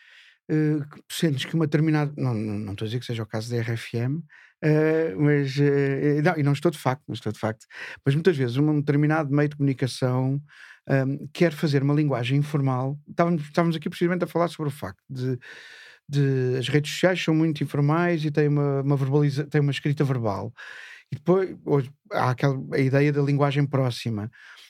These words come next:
E muitas vezes nós vemos que não só os meios de comunicação, as marcas, as empresas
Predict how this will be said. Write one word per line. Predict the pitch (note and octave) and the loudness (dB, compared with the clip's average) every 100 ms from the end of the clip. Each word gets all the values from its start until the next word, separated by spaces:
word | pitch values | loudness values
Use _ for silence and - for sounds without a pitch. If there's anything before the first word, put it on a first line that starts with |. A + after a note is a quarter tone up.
| - | -2
E | |
muitas | D#3+ G3 D#3 | 0 2 2
vezes | C#3+ B2+ | 0 2
nós | C#3+ C#3 - | 0 0 -2
vemos | C#3+ C#3+ A#2+ | 0 0 0
que | - | -6
não | D#3+ E3+ | 0 0
só | E3+ - - | 0 -4 -4
os | A#2 A2 | -4 -4
meios | A#2+ A#2 | -4 -4
de | |
comunicação, | A#3 A#3 - D3 C#3+ C3+ C3+ | -2 -2 -2 0 2 2 0
as | C#3+ | 0
marcas, | C3 C#3 C3 - B2+ B2 | 2 2 0 -4 -6 -4
as | C3 | 0
empresas | D3 D3 C#3 C#3+ B2+ C3 | 0 2 2 0 -2 -8